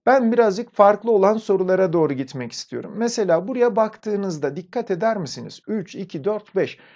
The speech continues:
Hocam bunları ben eşitleyebilirim. Kaçta eşitlersin? Hocam işte şu ikisini yaparım, sonra şu ikisini yaparım, sonra onları yaparım. Hadi öyle yapalım peki. Burayı iki ile,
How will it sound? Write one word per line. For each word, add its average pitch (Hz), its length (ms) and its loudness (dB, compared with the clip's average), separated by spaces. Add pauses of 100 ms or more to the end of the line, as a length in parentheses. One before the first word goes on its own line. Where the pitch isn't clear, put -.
(120)
Hocam 226 300 2
bunları 226 260 0
ben 226 120 2
eşitleyebilirim. 214 760 -4 (1040)
Kaçta 190 380 -2
eşitlersin? 185 680 -2 (340)
Hocam 196 300 -2
işte 208 260 -6
şu - 140 -8
ikisini 220 480 -4
yaparım, 160 480 -2
sonra 208 300 -6
şu 214 140 -10
ikisini 208 440 -6
yaparım, 180 420 -4
sonra 214 320 -2
onları 220 320 2
yaparım. 147 380 -2 (260)
Hadi 269 240 6
öyle 214 180 4
yapalım 131 460 2
peki. 190 240 0 (420)
Burayı 226 260 4
iki 185 220 -6
ile, 151 320 -2